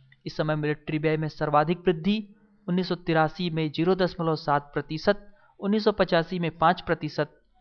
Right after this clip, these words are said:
श्रीलंका, जो इस समय सिंघली बहुल तथा अल्पसंख्यक तमिलों के मध्य गंभीर जातीय दंगों का क्षेत्र बन गया है, में हो रही है। यहाँ उन्नीस सौ अठहत्तर से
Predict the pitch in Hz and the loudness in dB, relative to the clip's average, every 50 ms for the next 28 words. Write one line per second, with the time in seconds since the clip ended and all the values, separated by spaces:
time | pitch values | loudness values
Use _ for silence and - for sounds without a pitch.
0 | _ _ _ _ _ _ _ - - - 156 165 160 160 160 - 196 180 185 196 | _ _ _ _ _ _ _ -12 -6 -4 -2 -2 -2 -2 2 6 8 8 8 6
1 | 196 - - _ _ _ - 165 151 170 170 175 170 156 - - - 165 160 165 | 2 -8 -16 _ _ _ -8 -2 0 0 0 0 -4 -12 -8 -4 -2 0 0 0
2 | 160 160 - - 160 160 156 156 165 196 202 165 170 160 147 170 175 165 160 156 | -2 -4 -6 -6 -4 -2 -2 0 0 0 2 2 2 2 4 2 0 0 -4 -4
3 | - 147 143 139 - - 139 147 151 - - 143 - 151 151 147 - - 190 190 | -2 -2 -2 -2 -2 -2 -4 -4 -4 -4 -8 -8 -6 -6 -6 -2 0 0 0 0
4 | - - _ _ - 160 156 170 180 190 214 214 214 214 202 175 170 165 170 - | -2 -10 _ _ -2 -2 0 2 4 4 4 4 4 2 0 2 0 -2 -2 -2
5 | 165 147 135 151 147 143 135 151 170 196 208 208 208 208 - - _ _ _ - | -4 -2 -2 -4 -4 -2 -2 0 0 0 2 0 -2 -6 -8 -20 _ _ _ -6
6 | 139 156 156 151 151 - - 214 220 202 175 165 160 160 170 165 175 160 151 - | 0 2 4 4 2 2 0 -2 0 2 0 0 0 0 -2 0 0 -2 -2 -2
7 | 160 156 - 156 151 139 147 156 170 165 180 180 175 165 175 185 190 185 - - | -8 -4 -2 -2 0 2 0 0 0 2 2 4 4 4 2 0 0 -2 -8 -20
8 | _ _ - 165 165 165 143 147 180 196 190 170 147 139 143 135 135 135 131 131 | _ _ -6 -4 -2 -2 0 4 4 6 6 6 4 0 -2 -2 -4 -4 -4 -6
9 | _ _ _ _ _ _ _ _ _ _ _ - 151 147 147 147 147 143 147 151 | _ _ _ _ _ _ _ _ _ _ _ -6 -2 0 0 2 0 0 -2 -4
10 | - - - - - - 147 - - - 190 185 185 - 202 196 208 | -4 -6 -6 -4 -4 -6 -6 -2 0 0 0 2 2 0 0 0 -2